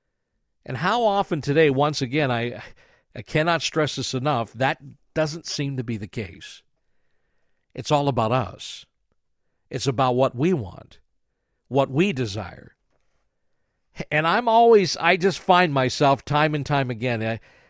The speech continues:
I, I go back to the passage of Scripture that really,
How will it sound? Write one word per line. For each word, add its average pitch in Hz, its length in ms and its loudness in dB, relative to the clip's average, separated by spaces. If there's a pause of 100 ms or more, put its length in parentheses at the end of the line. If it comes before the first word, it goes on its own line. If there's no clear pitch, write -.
(140)
I, 135 380 0
I 147 140 -2
go 151 200 4
back 160 340 6
to 160 120 0
the 139 100 -4
passage 160 520 2
of 139 80 -2
Scripture 156 420 -2
that 127 240 -2
really, 151 460 0